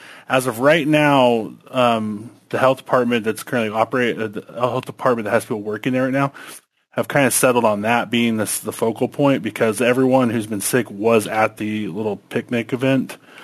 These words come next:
So they think it's some sort of foodborne illness. Um, uh, you guys can all arrive there by whatever way you want, wherever you're from, it doesn't matter. But, um,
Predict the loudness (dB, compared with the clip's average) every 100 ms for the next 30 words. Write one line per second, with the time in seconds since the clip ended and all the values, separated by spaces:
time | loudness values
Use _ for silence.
0 | -20 -20 -20 -12 2 4 6 4 0 0
1 | 0 -2 -10 0 0 2 0 -2 -2 0
2 | 0 0 0 0 0 0 -2 -6 -10 -20
3 | -16 -4 -2 -2 -4 -6 -10 -12 -20 _
4 | _ _ _ _ _ _ _ _ _ _
5 | -20 -20 -20 -6 0 0 0 -2 -6 -8
6 | -12 -12 -6 0 4 4 4 4 6 6
7 | 6 4 4 4 4 2 2 0 -2 2
8 | 4 4 2 0 0 -2 -6 -4 -4 -4
9 | -6 -6 -4 -6 -4 -6 -6 -8 -6 -6
10 | -10 -12